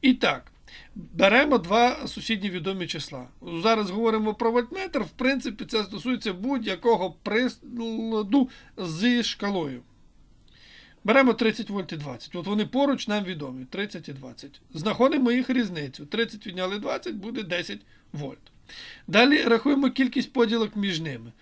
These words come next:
Один, два, три, чотири, п'ять, шість, сім, вісім, дев'ять, десять поділок між ними. Від двадцяти до тридцяти десять поділок. Буває дві, чотири поділки, буває шість, дев'ять, не буває, тож незручно.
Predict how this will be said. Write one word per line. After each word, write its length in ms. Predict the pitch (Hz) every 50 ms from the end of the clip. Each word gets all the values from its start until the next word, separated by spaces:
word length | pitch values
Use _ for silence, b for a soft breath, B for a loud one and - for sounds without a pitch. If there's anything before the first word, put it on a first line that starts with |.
| b b b b b b b b
Один, 440 | 190 196 196 180 208 185 165 165 147
два, 300 | 151 147 175 165 143 131
три, 300 | - - 160 156 143 135
чотири, 440 | - - - - 143 131 131 123 - -
п'ять, 380 | 160 156 214 240 254 247 -
шість, 520 | - - - - 170 156 147 127 - - -
сім, 380 | - - 156 143 143 127 120 117
вісім, 520 | 120 143 202 240 214 - 240 214 180 151
дев'ять, 380 | 175 190 196 190 185 165 147 139
десять 380 | 202 208 202 - 208 165 -
поділок 480 | - 185 170 156 156 147 143 135 131 -
між 220 | 139 143 139 135
ними. 280 | 131 127 120 120 123 127
Від 120 | 135 147
двадцяти 360 | 147 151 143 147 - - 151
до 100 | 143 143
тридцяти 380 | 143 - 170 170 165 - - 127
десять 420 | 208 156 151 170 180 - 180 - - b b b b b b b b b _
поділок. 540 | - 190 170 147 127 143 123 120 - _ _ _ b b b b b b b b b b b
Буває 340 | 165 202 226 202 175 175 170
дві, 220 | 175 226 277 269
чотири 480 | - - 185 151 - 233 240 240 240 220
поділки, 540 | - - 220 202 190 190 185 175 - 190 170
буває 680 | 165 165 160 165 160 147 143 135 131 127 123 127 131
шість, 360 | - - 226 233 180 156 151
дев'ять, 400 | 147 190 202 185 185 170 - -
не 160 | 175 175 165
буває, 480 | 151 143 139 131 131 127 123 120 120 120 -
тож 160 | 135 131 131
незручно. 580 | 143 147 143 151 156 147 135 123 - - -